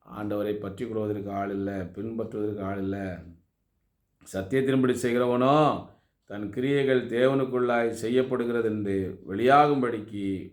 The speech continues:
ஒளியினிடத்திலே வருகிறான். சத்தியத்தின்படி செய்கிறவன், உண்மை-,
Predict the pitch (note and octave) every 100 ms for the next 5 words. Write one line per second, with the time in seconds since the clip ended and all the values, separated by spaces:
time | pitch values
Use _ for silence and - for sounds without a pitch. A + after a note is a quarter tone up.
0 | F#2+ G#2+ G#2+ G#2+ F2+ G2+ C3 D#3 D#3 -
1 | _ _ F#2+ G2+ A#2 C3 C#3 C#3+ C#3+ C#3
2 | B2 - - _ _ F#2 F#2 A#2+ A#2 A2+
3 | A2 G#2 G2+ F#2+ F#2 F2+ A2+ C3 C#3+ C#3